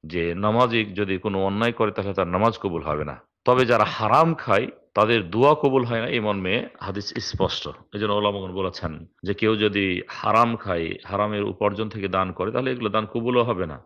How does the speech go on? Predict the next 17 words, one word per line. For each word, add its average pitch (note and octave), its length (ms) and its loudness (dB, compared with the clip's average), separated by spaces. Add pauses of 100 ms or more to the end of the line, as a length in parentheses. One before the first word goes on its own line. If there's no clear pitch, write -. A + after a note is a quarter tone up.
আর G#2+ 280 4
এর A2+ 180 4
ফলে A2+ 240 -4
সে A2 180 -4
যদি G2+ 220 -6
দোয়া G#2+ 280 0
করে G2 320 0
হারামকে, G2 500 0
তাহলে A2 300 -4
তার F2+ 240 -2
দোয়া G2 240 0
আল্লাহর G2 220 -2
কাছে F#2 300 -10
কবুল A#2+ 260 -2
হবে E2 200 -2
না। C#2+ 100 -10 (300)
আর G#2 460 2